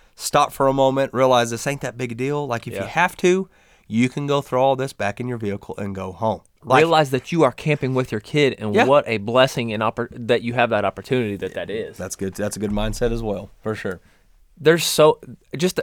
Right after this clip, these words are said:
Speaker 2: I wanna highlight a few more things. We, we've already s-, spent quite a bit of time on why we believe that you should be taking your kids camping, why, why we are being intentional about doing it, but I wanna highlight a few other things.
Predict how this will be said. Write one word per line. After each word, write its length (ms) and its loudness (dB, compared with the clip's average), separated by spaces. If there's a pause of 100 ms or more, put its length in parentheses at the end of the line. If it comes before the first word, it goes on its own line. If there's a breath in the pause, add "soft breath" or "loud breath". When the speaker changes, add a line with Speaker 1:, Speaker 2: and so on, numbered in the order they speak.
Speaker 2:
I 100 4
wanna 180 4
highlight 340 4
a 40 -2
few 180 -2
more 180 0
things. 340 0
We, 120 0
we've 240 0
already 200 6
s-, 140 -10 (140)
spent 300 -2
quite 180 4
a 40 2
bit 120 2
of 60 -2
time 380 0
on 300 -2
why 200 6
we 100 4
believe 720 -2 (300)
that 120 -2
you 120 0
should 160 -4
be 80 0
taking 320 -2
your 100 -6
kids 240 -4
camping, 400 -2
why, 280 6
why 480 2
we 320 2
are 120 4
being 340 0
intentional 440 -4
about 220 -2
doing 280 0
it, 140 -4
but 180 -2 (1080 soft breath)
I 80 6
wanna 220 4
highlight 320 4
a 40 0
few 200 0
other 180 2
things. 400 -6